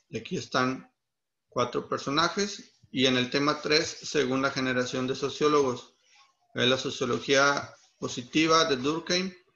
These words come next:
y sociología comprensiva de Weber. Entonces, mm, el tema dos empieza, si se fijan, no viene aquí ningún número, por eso se los publica ahí en el Classroom. Empezamos con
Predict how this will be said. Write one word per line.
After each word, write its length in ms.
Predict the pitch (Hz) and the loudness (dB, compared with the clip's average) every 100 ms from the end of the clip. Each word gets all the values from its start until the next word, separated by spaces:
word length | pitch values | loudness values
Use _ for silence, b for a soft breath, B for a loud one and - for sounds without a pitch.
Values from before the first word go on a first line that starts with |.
| _ - | _ -4
y 160 | 131 | -2
sociología 760 | 135 151 127 131 123 117 135 135 | -2 -4 -4 0 0 2 2 4
comprensiva 640 | 139 123 123 117 131 135 | 0 -2 0 0 2 2
de 100 | 127 | 2
Weber. 380 | 110 123 117 101 - - - _ _ _ - - _ | 2 0 0 0 -6 -20 -20 _ _ _ -18 -18 _
Entonces, 680 | - - 131 151 156 156 - - - | -12 -4 0 2 2 0 -10 -14 -8
mm, 520 | 131 143 147 151 151 151 _ _ _ - _ _ - - _ | -6 -4 -4 -4 -8 -12 _ _ _ -20 _ _ -8 -8 _
el 180 | 131 120 | -8 -6
tema 280 | - 135 135 | -2 0 2
dos 500 | 135 160 180 180 - - | 6 6 4 0 -12 -6
empieza, 760 | 131 123 139 139 151 156 - - _ _ _ _ | -6 -4 -6 -4 -4 -4 -6 -8 _ _ _ _
si 140 | - | -8
se 80 | 123 | -6
fijan, 340 | 139 135 143 | -6 -2 0
no 100 | 143 | 0
viene 460 | 139 139 139 143 143 | 0 0 0 -2 -4
aquí 260 | 127 123 135 | -6 -6 -2
ningún 300 | 135 135 139 | 0 0 0
número, 400 | 151 160 165 156 | 0 0 -2 -2
por 160 | 139 | -2
eso 160 | 127 143 | -2 -4
se 140 | 139 | -2
los 240 | 127 120 - - | -2 -2 -4 -10
publica 360 | 123 120 123 127 | -6 -4 -4 -2
ahí 100 | 127 | 0
en 120 | 127 | 0
el 60 | 127 | -4
Classroom. 640 | 139 143 160 165 170 _ | -6 -10 -8 -10 -10 _
Empezamos 500 | - - - 127 131 131 - - | -18 -6 -6 -4 -4 -4 -6 -12
con 440 | 139 139 151 156 | -6 -4 -4 -8